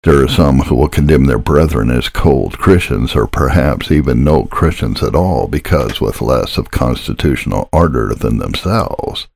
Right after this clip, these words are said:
and possibly more prudence, they are not prepared to concur at once in every measure that may be suggested for the advancement of a revival,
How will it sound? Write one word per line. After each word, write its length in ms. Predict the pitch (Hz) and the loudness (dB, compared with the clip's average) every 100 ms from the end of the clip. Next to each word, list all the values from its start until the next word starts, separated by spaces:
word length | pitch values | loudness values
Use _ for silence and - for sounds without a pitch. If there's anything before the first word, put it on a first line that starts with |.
| - | -2
and 120 | 80 | 2
possibly 540 | - 73 71 - 53 55 | 4 4 4 0 2 2
more 280 | 50 65 - | 4 2 0
prudence, 680 | - 104 101 - - - - - | 2 2 2 0 -4 -10 -14 -4
they 120 | - | 0
are 100 | - | 4
not 320 | 85 87 76 | 6 6 4
prepared 520 | 82 78 85 76 69 | 0 4 4 4 2
to 120 | 62 78 | -2 -2
concur 480 | - 73 - 73 | -2 0 0 2
at 120 | 58 53 | 2 0
once 440 | 60 85 76 - | 2 2 2 0
in 120 | 64 | 0
every 240 | 69 71 71 | 2 2 2
measure 420 | 73 85 87 58 | 4 2 2 0
that 240 | 60 62 | 0 0
may 200 | 76 73 | 2 2
be 240 | 71 73 67 | 2 2 0
suggested 840 | - 65 - 82 92 - 62 55 | -2 -4 2 2 2 0 -2 0
for 160 | - | 0
the 200 | 73 71 | 0 0
advancement 1000 | 65 64 80 90 85 - 60 57 - - - _ - | 0 0 2 4 2 0 -2 -2 -6 -12 -16 _ 2
of 180 | 90 - | 2 2
a 60 | |
revival, 960 | 53 50 - 82 92 85 - 50 50 | -2 -2 2 4 4 2 0 -4 -4